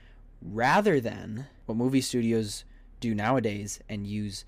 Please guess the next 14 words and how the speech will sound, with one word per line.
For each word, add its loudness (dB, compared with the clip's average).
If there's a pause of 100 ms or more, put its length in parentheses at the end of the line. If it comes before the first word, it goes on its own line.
(200)
real 2
things -8
when -6
they -10
can't -6
do -6
it -12 (680)
in -8
C -8
G. -10 (640)
It's -6
the -4
opposite 0
now. -12